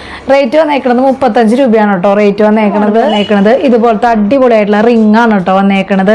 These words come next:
റേറ്റ് വന്നേക്കണത് ഇരുപത്തഞ്ച് രൂപയാണ് മാറ്റിൽ വന്നേക്കണ ഈ റിങ്ങിന് റേറ്റ് വന്നിട്ടുള്ളൂ. അടിപൊളിയായിട്ടുള്ള റിങ്ങുകളല്ലേ വന്നേക്കണത്. അടുത്തൊരു മോഡൽ വന്നേക്കണത് ഇതുപോലത്തെ വൈറ്റ് എ ഡിയുടെ സ്റ്റോൺ വർക്ക്, നാല് കളർ ചേഞ്ച് ആണ് ട്ടോ വന്നേക്കണത്. വൈറ്റ് എ ഡിയുടെ സ്റ്റോൺ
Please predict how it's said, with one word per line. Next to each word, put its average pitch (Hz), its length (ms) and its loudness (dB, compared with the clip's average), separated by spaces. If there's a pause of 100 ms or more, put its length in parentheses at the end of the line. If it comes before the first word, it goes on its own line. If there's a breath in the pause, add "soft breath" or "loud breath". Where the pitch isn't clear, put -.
റേറ്റ് 233 300 0
വന്നേക്കണത് 226 460 0 (120)
ഇരുപത്തഞ്ച് 226 520 2
രൂപയാണ് 220 440 0
മാറ്റിൽ 214 380 0
വന്നേക്കണ 214 380 0
ഈ 214 100 0
റിങ്ങിന് 208 360 2
റേറ്റ് 214 300 0
വന്നിട്ടുള്ളൂ. 208 420 0 (380 loud breath)
അടിപൊളിയായിട്ടുള്ള 247 800 0
റിങ്ങുകളല്ലേ 196 540 0
വന്നേക്കണത്. 190 580 -2 (1500 loud breath)
അടുത്തൊരു 381 320 0
മോഡൽ 254 280 2
വന്നേക്കണത് 202 460 0 (140)
ഇതുപോലത്തെ 208 420 0 (160)
വൈറ്റ് 202 480 0
എ 220 140 2
ഡിയുടെ 202 260 0
സ്റ്റോൺ 208 340 -2
വർക്ക്, 190 260 -2 (600)
നാല് 240 280 2
കളർ 269 180 0 (100)
ചേഞ്ച് 214 300 2
ആണ് 202 220 0
ട്ടോ 190 140 0
വന്നേക്കണത്. 190 420 -2
വൈറ്റ് 196 320 0
എ - 80 2
ഡിയുടെ 196 220 0
സ്റ്റോൺ 208 220 0